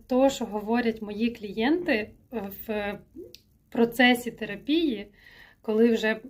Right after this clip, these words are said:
ми разом пройшли якийсь шлях, і вони, е,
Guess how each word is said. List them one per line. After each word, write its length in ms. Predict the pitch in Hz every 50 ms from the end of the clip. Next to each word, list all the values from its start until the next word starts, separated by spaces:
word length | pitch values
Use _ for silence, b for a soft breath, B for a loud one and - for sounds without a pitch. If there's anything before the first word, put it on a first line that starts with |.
| -
ми 260 | 220 220 220 233 226 220 208
разом 400 | 226 233 247 208 214 214 202 -
пройшли 420 | - 220 214 220 - 233 233 226
якийсь 500 | 214 202 202 - - 208 196 - - -
шлях, 420 | - 208 226 277 359 - - - _ B B B B B B B B B B B B B -
і 340 | 247 220 214 214 214 214 214
вони, 580 | 196 208 214 214 233 269 294 302 294 285 262 -
е, 260 | - 214 208 196 202